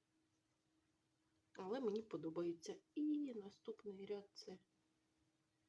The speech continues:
такі більш вони вже як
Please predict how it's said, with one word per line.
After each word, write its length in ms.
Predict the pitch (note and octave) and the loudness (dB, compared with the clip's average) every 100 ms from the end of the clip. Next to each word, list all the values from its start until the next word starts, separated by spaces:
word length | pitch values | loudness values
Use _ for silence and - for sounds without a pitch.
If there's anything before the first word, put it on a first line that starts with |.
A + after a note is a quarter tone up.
| _ _ _ | _ _ _
такі 300 | G#3 G3 G#3 | -10 -6 -6
більш 340 | F#3 F#3 F#3 - | -4 -4 -4 -6
вони 260 | F#3+ F#3 | -4 -4
вже 300 | F#3 G3+ G#3 - _ _ _ _ _ | -2 0 0 -2 _ _ _ _ _
як 320 | G3+ - - | -6 -6 -16